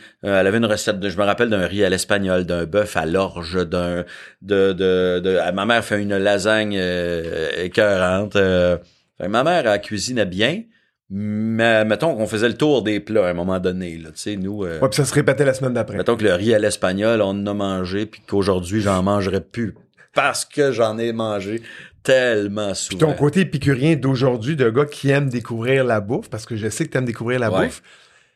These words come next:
Speaker 2: ça n'a aucun rapport avec ta jeunesse.
Speaker 1: Sûrement qu'il y a un lien pareil. Chez, euh, chez nous, il y avait le, le, on a reçu l'éducation, nous autres, de « Finis ton assiette ».
Speaker 2: Ouais.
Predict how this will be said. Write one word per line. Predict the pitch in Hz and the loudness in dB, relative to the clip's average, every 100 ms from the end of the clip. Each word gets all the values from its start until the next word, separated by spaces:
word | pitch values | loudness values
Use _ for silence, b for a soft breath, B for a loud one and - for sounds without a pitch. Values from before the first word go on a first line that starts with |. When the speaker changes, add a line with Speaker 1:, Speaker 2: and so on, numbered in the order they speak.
| b | b
Speaker 2:
ça | - 123 117 | -6 -4 -4
n'a | 117 127 _ | -8 -12 _
aucun | 220 - 196 | 0 2 2
rapport | 156 143 151 | 2 2 2
avec | 143 | 2
ta | 127 | -2
jeunesse. | 113 98 - - _ _ _ _ _ - | -2 -6 -10 -20 _ _ _ _ _ -14
Speaker 1:
Sûrement | - 160 214 | -4 -2 -2
qu'il | 214 110 | -2 -2
y | |
a | |
un | 104 | -4
lien | 101 120 143 | -6 -6 -6
pareil. | - 85 110 160 214 226 - _ _ _ _ _ _ _ _ _ | -6 -4 -2 -2 -2 -10 -18 _ _ _ _ _ _ _ _ _
Chez, | - 185 208 127 | -2 0 0 0
euh, | 147 | 0
chez | 135 196 214 | 2 0 2
nous, | 285 330 | 0 0
il | |
y | 151 | 2
avait | 131 202 196 | 2 2 2
le, | 139 123 113 113 117 117 | 2 2 2 -2 -8 -8
le, | 123 - | -6 -2
on | 143 | 0
a | 165 | 0
reçu | 170 - | 0 0
l'éducation, | 349 143 - 127 151 202 | 0 0 0 0 0 -2
nous | 123 | 0
autres, | 151 113 | -2 2
de « | 113 123 123 B B | 2 2 0 B B
Finis | - 156 185 156 | -4 0 0 2
ton | 139 | 0
assiette ». | 110 - 104 - _ _ _ _ _ 151 | 0 0 -2 -4 _ _ _ _ _ 0
Speaker 2:
Ouais. | 143 | 0